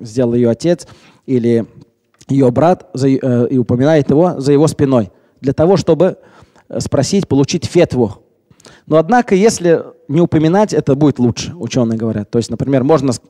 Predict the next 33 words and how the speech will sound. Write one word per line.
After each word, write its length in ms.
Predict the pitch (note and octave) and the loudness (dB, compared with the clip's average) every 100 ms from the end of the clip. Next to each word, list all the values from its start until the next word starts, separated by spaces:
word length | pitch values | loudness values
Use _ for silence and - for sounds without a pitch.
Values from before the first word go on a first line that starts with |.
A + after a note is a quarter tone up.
| _ - - | _ -20 -20
сделать 380 | - A#2 C#3+ B2+ | -8 0 2 2
пример 320 | C3+ C#3 F3 | 0 2 2
на 140 | D3+ B2+ | 2 2
другой 260 | C3+ C3 | 2 2
семье, 260 | B2+ C3 A#2+ | 0 0 -4
скажем, 280 | G#2 A#2+ A2 | -2 -2 -2
в 60 | |
такой-то, 380 | - C3 E3+ C#3 | -4 0 0 0
такой-то 400 | C3+ C3+ D3 - | -2 0 0 0
семье, 460 | B2+ C#3 D#3 G3+ G3 - - _ | -2 -2 2 2 0 -8 -20 _
там 180 | B2 B2 | -6 -4
так-то, 280 | - - - | -4 -4 -4
так-то, 300 | C3+ A#2+ G#2+ | -4 -4 -4
как 240 | E3 D3+ | -2 0
им 80 | C3 | 0
правильно 320 | B2 B2+ A#2 | 2 2 0
поступить. 500 | - A2 A#2+ - G#2+ | -2 -4 -4 -4 -4
Не 80 | A2+ | -2
говори, 260 | A#2+ C#3 C3+ | 0 2 0
что 200 | - A2 | -2 -2
мой 240 | C3+ C#3+ | 0 2
папа 340 | D3 C3 - | 2 0 0
там, 240 | B2+ A2+ G#2 | -4 -4 -4
или 200 | A2 G#2+ | -4 -2
мой 200 | A#2+ C3+ | 0 2
брат, 320 | B2+ C3 A#2+ | 2 2 0
или 160 | A2 A#2 - - | -4 -6 -10 -10
еще 260 | A2+ B2+ | -6 -4
и 80 | A#2+ | -4
так 180 | A#2 A#2+ | -4 -2
далее. 300 | A#2 G2+ F#2+ - _ _ _ _ _ _ _ _ _ - - - - - - - - | -2 -2 -8 -20 _ _ _ _ _ _ _ _ _ -20 -20 -20 -20 -20 -20 -20 -18
Четвертое. 640 | - D3 G3 A3+ G3+ G#3 G#3+ - _ _ _ _ _ _ _ _ _ _ _ _ _ _ - - - - - - - - - - _ _ - | -6 0 4 4 4 2 0 -6 _ _ _ _ _ _ _ _ _ _ _ _ _ _ -10 -8 -8 -10 -14 -16 -18 -18 -20 -20 _ _ -4
Предостеречь 800 | D3+ D3 - D#3+ D3+ E3 - | 0 0 0 0 2 2 0